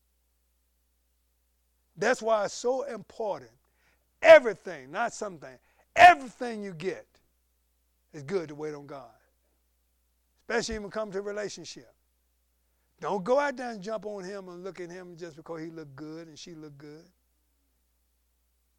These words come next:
She may not even boil water and you love to eat.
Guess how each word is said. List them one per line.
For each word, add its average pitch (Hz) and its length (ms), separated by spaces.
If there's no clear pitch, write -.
She 262 160
may 233 200
not 226 200
even 226 160
boil 220 300
water 202 280
and 156 120
you 196 80
love 175 240
to 180 60
eat. 185 180